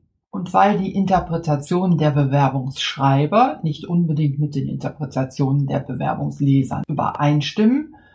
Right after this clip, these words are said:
möchte ich heute da etwas genauer hingucken. Ob du die Hobbys im Lebenslauf angeben willst, das ist deine Sache. Aber vielleicht kann dir diese Podcast-Folge bei der Entscheidung ja helfen.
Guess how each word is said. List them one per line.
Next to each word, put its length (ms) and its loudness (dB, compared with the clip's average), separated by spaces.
möchte 280 4
ich 180 -6
heute 380 2
da 320 0
etwas 320 -8
genauer 560 2
hingucken. 720 -4
Ob 240 0
du 140 4
die 180 4
Hobbys 320 4
im 100 4
Lebenslauf 640 4
angeben 460 0
willst, 240 -2
das 140 -2
ist 180 -4
deine 280 2
Sache. 340 -12
Aber 160 2
vielleicht 720 0
kann 200 4
dir 120 4
diese 200 -4
Podcast-Folge 760 -2
bei 120 -2
der 140 -2
Entscheidung 480 -2
ja 100 -6
helfen. 640 -2